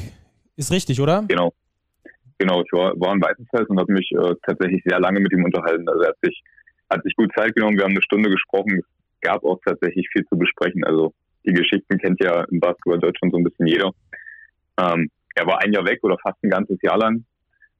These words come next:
Speaker 2: hat im Sommer nur ein bisschen drei gegen drei gespielt bei, bei, beim Stamm, ist deutscher Meister geworden, war dann wieder so ein bisschen auf der Bühne, aber dann auch wieder verschwunden, als diese Streetball-Zeit, äh, vorbei war und, äh, jetzt ist er auf einmal bei M B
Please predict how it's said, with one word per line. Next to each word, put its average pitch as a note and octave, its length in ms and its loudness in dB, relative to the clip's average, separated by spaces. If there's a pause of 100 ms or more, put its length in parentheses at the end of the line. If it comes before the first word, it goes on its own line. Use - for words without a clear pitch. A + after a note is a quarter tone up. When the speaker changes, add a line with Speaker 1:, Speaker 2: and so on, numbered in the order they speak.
(120)
Speaker 2:
hat F#2 120 -2
im F#2+ 140 4
Sommer F#2 240 4
nur G2+ 80 2
ein F#2+ 100 4
bisschen F2+ 280 0
drei F2 160 2
gegen - 160 -8
drei E2 160 2
gespielt G#2 360 0
bei, F2 400 2
bei, F2 220 0 (140)
beim E2 160 0
Stamm, A2 540 0
ist F#2 140 -10
deutscher F2+ 220 0
Meister F2 300 0
geworden, G2 480 2 (280)
war E2 220 0
dann F2+ 160 2
wieder G2+ 120 2
so F#2 80 0
ein F#2 80 4
bisschen F#2+ 200 -2
auf E2+ 140 -2
der - 80 0
Bühne, F#2+ 320 2
aber F2 200 0 (140)
dann F2 180 -2
auch F#2+ 160 0
wieder F2+ 220 0
verschwunden, A2 580 0 (460)
als - 240 -4
diese F2+ 200 2
Streetball-Zeit, F#2+ 580 -2 (140)
äh, F2+ 260 2 (100)
vorbei D#2+ 320 0
war F#2+ 260 0
und, E2+ 260 -2
äh, E2+ 160 2
jetzt - 140 -2
ist - 80 -12
er F#2+ 60 0
auf F2 100 -2
einmal F2 220 0
bei E2+ 120 2
M E2 100 -6
B E2 100 -2